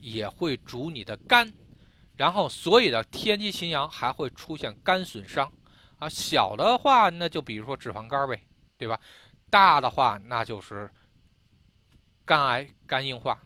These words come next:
然后肝损伤很严重啊，这个一定要注意啊，这个一定要注意。这个是天机秦阳，嗯，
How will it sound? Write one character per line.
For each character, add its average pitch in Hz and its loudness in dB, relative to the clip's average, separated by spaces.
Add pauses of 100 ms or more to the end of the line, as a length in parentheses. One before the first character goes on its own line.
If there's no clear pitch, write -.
(160)
然 117 -10
后 107 -12
肝 147 -2
损 104 -14
伤 117 -6 (240)
很 - -14
严 104 -12
重 117 -14 (540)
啊， 98 -14 (240)
这 139 -2
个 110 -4
一 104 -14
定 123 -8
要 101 -8
注 107 -14
意 104 -16
啊， 95 -18 (400)
这 110 -10
个 98 -12
一 95 -16
定 104 -14
要 95 -16
注 95 -20
意。 90 -20 (2000)
这 127 -2
个 110 -2
是 107 -6
天 135 -4
机 127 -6
秦 117 -12
阳， 101 -10 (380)
嗯， 101 -20